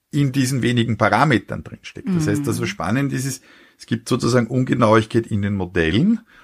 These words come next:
Speaker 1: und es gibt Ungenauigkeit in den Daten. Und
Speaker 2: Mhm.
Speaker 1: wenn ich das eine erhöhe, dann senke ich das andere. Und diese Wirkmechanismen zu erforschen, das ist eigentlich das Spannende. Und wenn mich wer fragt, ob unsere Modelle stimmen, sage ich nein.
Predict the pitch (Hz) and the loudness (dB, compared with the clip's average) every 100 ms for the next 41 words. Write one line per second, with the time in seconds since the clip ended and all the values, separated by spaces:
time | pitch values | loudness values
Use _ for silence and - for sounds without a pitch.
0 | _ - 104 - - 127 120 123 120 117 | _ -8 -8 -8 -10 -6 -2 2 2 2
1 | 120 117 120 117 98 78 85 - 87 82 | -2 -2 -2 2 2 2 0 -4 -10 -10
2 | - - 185 156 147 110 113 - 113 - | -12 -4 0 0 2 4 2 0 -4 2
3 | 92 120 147 139 113 104 104 139 147 131 | 4 4 4 2 2 2 2 2 2 0
4 | 127 113 101 110 131 139 117 - 117 - | -2 0 2 2 0 -4 -4 -6 -10 -6
5 | 87 98 110 131 175 - - - _ - | -2 0 2 2 0 -2 -20 -20 _ -16
6 | - - 127 131 110 107 113 - 98 - | -12 -2 2 2 4 2 0 -2 -4 -2
7 | 95 95 - 95 - - - 78 73 80 | -4 -4 -4 -6 -4 -4 -4 -4 -6 -6
8 | - 87 87 95 - 82 95 92 - 98 | -6 -4 -4 -6 -6 -4 -4 -6 -10 -12
9 | - 82 110 127 113 - - - _ - | -6 0 2 4 0 -4 -20 -20 _ -6
10 | 98 104 101 107 117 117 113 101 - - | -2 0 2 2 2 2 4 2 2 -2
11 | 104 104 104 98 98 92 98 - 107 107 | -2 0 0 0 0 0 0 0 2 2
12 | 98 95 98 - - 85 78 92 139 | 2 0 -2 -6 -12 -8 -4 -2 -2